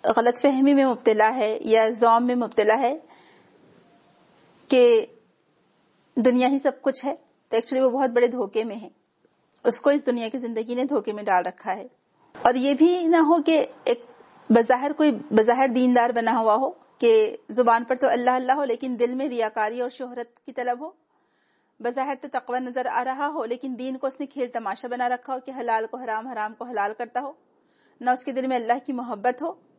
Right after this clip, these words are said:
نہ اس کو معرفت الہی ہو، اور دنیا ہی میں غرق ہو گیا ہو، دنیا ہی کے کام کاج میں مصروف ہو گیا ہو، تو یہ چیز اس کے لیے بہت زیادہ نقصان دہ ہے۔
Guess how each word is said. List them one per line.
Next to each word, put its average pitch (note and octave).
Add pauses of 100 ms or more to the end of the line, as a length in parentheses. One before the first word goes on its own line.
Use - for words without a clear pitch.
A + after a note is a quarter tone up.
نہ B3
اس A#3
کو B3
معرفت A3+
الہی G#3+
ہو، C#4+ (2750)
اور D#4 (680)
دنیا C#4+
ہی F4+
میں F4 (160)
غرق A#3
ہو G#3+
گیا G3+
ہو، - (340)
دنیا B3+
ہی D#4+
کے D#4+
کام A#3+
کاج A3+
میں B3+
مصروف B3
ہو G#3
گیا G3
ہو، A#3+ (1120)
تو C4
یہ C#4
چیز C#4+
اس C4+
کے C4
لیے C#4 (320)
بہت C4
زیادہ A3
نقصان G3+
دہ G#3
ہے۔ G#3